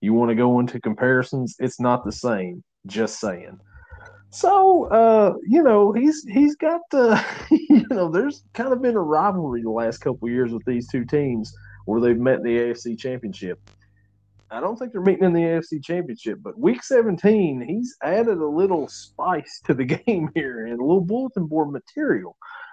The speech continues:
Uh, the Chiefs have struggled the last few weeks. They've struggled for quite a while here. The Bengals offense has struggled too.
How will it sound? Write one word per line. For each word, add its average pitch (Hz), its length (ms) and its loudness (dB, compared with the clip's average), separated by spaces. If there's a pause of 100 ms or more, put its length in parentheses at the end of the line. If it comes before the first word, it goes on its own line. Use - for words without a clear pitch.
(560)
Uh, 87 240 -4
the 80 120 -6
Chiefs 240 460 0
have 131 120 -8
struggled 151 460 2
the 131 60 -2
last 135 320 0
few 147 220 -2
weeks. 147 460 -4
They've 147 220 0
struggled 117 460 -6
for - 200 -14
quite 139 320 -2
a 104 60 -6
while 101 420 -4
here. 85 280 -16 (600)
The 185 200 -2
Bengals 143 360 0
offense 127 400 -6
has 120 120 -8
struggled 117 400 -2
too. 147 320 2